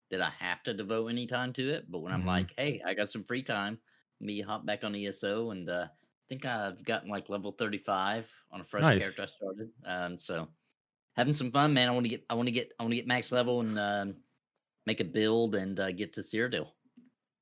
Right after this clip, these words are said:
Speaker 1: But, but this
Speaker 2: Oof.
Speaker 1: week, actually, I started another game of Baldur's Gate three. Um,
Speaker 2: Oh.
Speaker 1: 'cause I haven't played it since the third patch, um, or since it came out. So I wanted to see what they've been up to there, uh, having fun with it.
Speaker 2: Mm-hmm.
Speaker 1: Um,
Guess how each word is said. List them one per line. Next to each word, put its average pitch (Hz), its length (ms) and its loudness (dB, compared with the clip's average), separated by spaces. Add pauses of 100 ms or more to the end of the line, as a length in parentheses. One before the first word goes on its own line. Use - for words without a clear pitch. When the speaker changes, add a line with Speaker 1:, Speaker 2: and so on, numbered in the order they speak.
(220)
Speaker 1:
But, 151 300 4
but 131 220 4
this 107 200 10
Speaker 2:
Oof. 98 80 0
Speaker 1:
week, 131 300 8
actually, 131 760 6
I 107 120 -4
started 117 540 2
another 107 600 2
game 104 200 4
of 95 120 -2
Baldur's 104 320 2
Gate 135 200 2
three. 113 400 4 (580)
Um, 92 460 2
Speaker 2:
Oh. 85 100 -12 (640)
Speaker 1:
'cause 101 100 -6
I 104 40 0
haven't 104 140 0
played 107 180 2
it 107 100 -4
since 101 240 -10
the 98 120 -8
third 101 280 -2
patch, 87 520 -2 (100)
um, 90 320 0 (100)
or 95 120 -6
since 92 260 -8
it 104 80 -2
came 92 220 0
out. 85 280 4
So 80 280 -4 (220)
I - 100 -6
wanted 92 200 -2
to - 80 -6
see 110 100 0
what 98 140 0
they've 92 140 2
been 92 100 2
up 98 200 2
to 101 120 0
there, 101 460 6
uh, 87 160 -2
having 90 220 -2
fun 95 180 -2
with 85 160 -8
it. 98 260 0
Speaker 2:
Mm-hmm. 95 240 0
Speaker 1:
Um, 85 360 -2